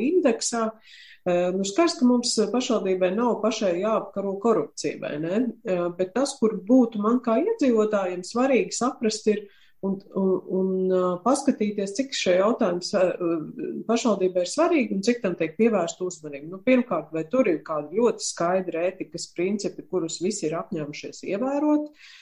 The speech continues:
kur es varu vērsties, ja man ir sa-, nav saprotams, kas tā ir par tādu jocīgu amatpersonas rīcību, un man ir aizdoms, ka tur kaut kas īsti nav lāga noticis, vai tur ir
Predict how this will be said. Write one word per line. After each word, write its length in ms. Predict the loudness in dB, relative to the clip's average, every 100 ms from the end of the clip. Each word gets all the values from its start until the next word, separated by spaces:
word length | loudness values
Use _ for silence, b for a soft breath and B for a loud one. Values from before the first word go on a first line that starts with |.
| B B
kur 160 | 4 4
es 140 | 4
varu 220 | 0 0 2
vērsties, 520 | 2 0 0 -6 -4
ja 40 | -4
man 240 | -2 -2
ir 100 | -4
sa-, 220 | -2 -2 -2
nav 500 | -4 -2 -2 0 0
saprotams, 720 | 0 -4 0 -2 0 -2 -2 -4
kas 160 | -6 -6
tā 180 | -4 -4
ir 60 | -4
par 140 | -10 -6
tādu 300 | -6 -4 -2
jocīgu 480 | -2 -2 -2 -2 -2
amatpersonas 720 | -4 -4 -6 -4 -4 -6 -2
rīcību, 440 | -2 -2 -4 -4
un 80 | -4
man 180 | -4 -4
ir 80 | -2
aizdoms, 440 | -2 -2 -6 -8
ka 100 | -12
tur 160 | -12 -14 -6
kaut 240 | -4 -4 -8
kas 120 | -4
īsti 360 | -2 -2 -4
nav 160 | -6 -4
lāga 380 | -2 0 0 -2
noticis, 560 | -6 -6 -2 -2 0 -4
vai 120 | -4 -6
tur 160 | -6 -4
ir 160 | -4